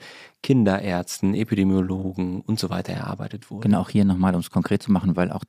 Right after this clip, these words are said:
Speaker 2: davon höre ich jetzt zum ersten Mal, diese lebendige Leitlinie. Wer hat die erarbeitet? Wo findet man die?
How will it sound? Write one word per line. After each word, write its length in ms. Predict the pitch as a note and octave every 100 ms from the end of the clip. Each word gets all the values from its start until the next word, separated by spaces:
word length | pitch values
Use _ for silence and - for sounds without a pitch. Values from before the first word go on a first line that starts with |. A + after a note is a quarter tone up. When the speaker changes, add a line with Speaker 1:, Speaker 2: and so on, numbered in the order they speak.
| _ -
Speaker 2:
davon 400 | - - A#2+ G2
höre 120 | G2+
ich 100 | G2
jetzt 180 | G2 -
zum 140 | -
ersten 320 | - F#2 -
Mal, 160 | F#2 G2
diese 240 | F#2+ F#2
lebendige 600 | F2+ F2 E2 F2+ G#2 - E2
Leitlinie. 580 | D#2+ F2 G#2+ G2+ G2 -
Wer 260 | - - G2
hat 140 | A2
die 60 | G2
erarbeitet? 480 | - F#2 G2+ - -
Wo 140 | F2
findet 320 | - G2 -
man 140 | G2 F#2
die? 180 | F#2